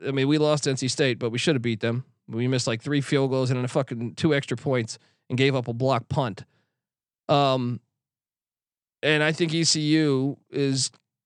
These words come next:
a decent team in the A-, the A A C. I don't think we're gonna win a championship this year, but I'm hoping that we do because I think we're getting better. But my point is that I don't think N C State's very good. If Utah was playing N C State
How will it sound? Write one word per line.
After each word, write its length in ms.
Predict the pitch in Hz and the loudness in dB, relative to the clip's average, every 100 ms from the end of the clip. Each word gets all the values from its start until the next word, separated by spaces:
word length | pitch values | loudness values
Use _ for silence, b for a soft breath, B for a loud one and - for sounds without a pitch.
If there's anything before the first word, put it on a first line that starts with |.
| _ _ _ - | _ _ _ -4
a 100 | 143 | -2
decent 540 | 135 139 160 151 139 - | -2 2 2 2 -2 -2
team 220 | 160 139 | 0 2
in 80 | 127 | 2
the 120 | 127 | 2
A-, 220 | 123 127 - | 2 -2 -6
the 200 | 135 135 | -2 0
A 300 | 127 117 113 | 2 0 0
A 40 | |
C. 400 | 107 - 117 71 - _ _ _ _ - | 0 0 -2 -4 -12 _ _ _ _ -6
I 120 | 131 | -2
don't 180 | 139 123 _ - | -2 -4 _ -6
think 160 | 143 127 | -4 -2
we're 80 | |
gonna 160 | 127 120 | -2 0
win 140 | 120 | 0
a 60 | 110 | -2
championship 560 | - 151 151 110 - - | 0 0 0 -4 -6 -8
this 140 | 101 | -6
year, 80 | 110 | -4
but 120 | 117 | -4
I'm 80 | 107 | -2
hoping 500 | 143 185 123 110 156 _ _ _ - | 2 2 2 -6 -6 _ _ _ -6
that 120 | 117 | -4
we 120 | 113 | -2
do 280 | 110 107 139 | -2 -2 -2
because 260 | 156 - 123 | -4 -4 -2
I 80 | |
think 120 | 117 120 | 0 0
we're 60 | |
getting 220 | 127 117 | 0 0
better. 340 | 113 147 143 117 | 2 0 2 -2
But 260 | 127 120 - b b - | -2 -2 -6 b b -2
my 100 | 127 | -2
point 300 | 120 214 185 | 2 2 4
is 180 | 156 139 | 0 2
that 140 | 151 | 4
I 80 | 151 | 4
don't 220 | 156 170 | 4 2
think 140 | 160 156 | 2 0
N 100 | 143 | 0
C 100 | 139 | 0
State's 260 | 147 131 | 0 0
very 200 | 127 110 | 0 -2
good. 200 | 92 87 - _ _ _ _ _ - | -2 -8 -10 _ _ _ _ _ -4
If 120 | 123 | -2
Utah 460 | 120 165 185 165 131 | 2 4 4 4 2
was 140 | 127 | 0
playing 260 | - 139 131 | 0 2 2
N 80 | 127 | 0
C 140 | 123 | -2
State 420 | 110 - 135 110 | -2 2 2 2